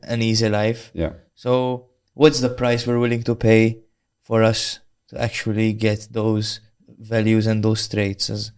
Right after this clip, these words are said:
Speaker 1: human beings?" And I don't think many people are willing to, to pay some, some things and give some things up to learn those things.
Speaker 2: Yeah,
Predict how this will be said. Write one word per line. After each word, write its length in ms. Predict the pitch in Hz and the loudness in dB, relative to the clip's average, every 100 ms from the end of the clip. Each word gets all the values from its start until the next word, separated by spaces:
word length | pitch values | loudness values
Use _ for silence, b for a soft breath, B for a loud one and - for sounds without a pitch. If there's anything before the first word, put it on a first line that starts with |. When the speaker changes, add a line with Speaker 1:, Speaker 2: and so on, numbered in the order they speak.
| _ _ - | _ _ -6
Speaker 1:
human 320 | 113 110 110 | -4 -2 0
beings?" 260 | 107 107 113 | 0 0 -2
And 100 | 120 | -2
I 100 | 127 | 0
don't 200 | 135 123 | 0 0
think 280 | 113 - _ _ _ _ | -2 -4 _ _ _ _
many 180 | 110 107 | -2 0
people 280 | 110 104 110 | 2 2 4
are 100 | 107 | 4
willing 320 | 110 107 107 | 4 2 -2
to, 380 | 107 104 104 104 _ _ _ | -2 0 0 -4 _ _ _
to 100 | 110 | -4
pay 500 | 110 113 104 104 104 _ _ _ _ _ _ _ - - _ _ _ _ _ _ _ _ _ | 0 2 4 2 -2 _ _ _ _ _ _ _ -20 -20 _ _ _ _ _ _ _ _ _
some, 480 | - - 120 110 110 | 0 2 4 2 0
some 300 | - 120 110 | -2 -2 -4
things 280 | 107 110 110 | -4 -2 -2
and 120 | 110 | -2
give 120 | 107 | -2
some 180 | - 110 | -2 -4
things 220 | 113 110 | -2 0
up 140 | 110 104 | -2 0
to 100 | 110 | 0
learn 280 | 107 107 104 | 0 0 -2
those 240 | 98 104 | -4 -6
things. 320 | - 107 107 | -8 -10 -10
Speaker 2:
Yeah, 140 | - | -14